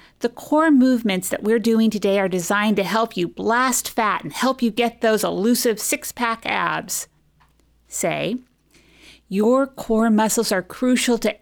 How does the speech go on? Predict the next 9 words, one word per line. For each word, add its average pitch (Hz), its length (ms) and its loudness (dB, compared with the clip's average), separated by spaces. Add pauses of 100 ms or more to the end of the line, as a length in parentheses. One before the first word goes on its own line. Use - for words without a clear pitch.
(160)
everything 254 500 2
you 220 160 4
do. 175 480 2 (100)
They 294 340 0
give 247 280 -2
you 226 220 2
power." 190 680 -2 (1500)
Instead 180 480 -2
of, 156 220 -6